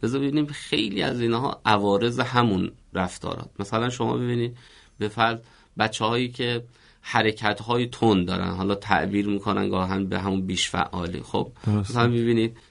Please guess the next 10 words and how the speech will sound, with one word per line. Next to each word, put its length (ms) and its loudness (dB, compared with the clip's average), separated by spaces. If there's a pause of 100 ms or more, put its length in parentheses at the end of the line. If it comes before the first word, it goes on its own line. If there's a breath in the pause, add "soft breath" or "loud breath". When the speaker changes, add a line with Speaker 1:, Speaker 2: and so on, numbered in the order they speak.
Speaker 1:
تنقلاتی 840 0
که 380 -2 (120)
رنگ‌ها 800 0
درش 380 0
استفاده 540 -2
می‌شه 180 -4
یا 60 -2
تنقلات 720 -2
رنگی، 600 0
خب 260 -4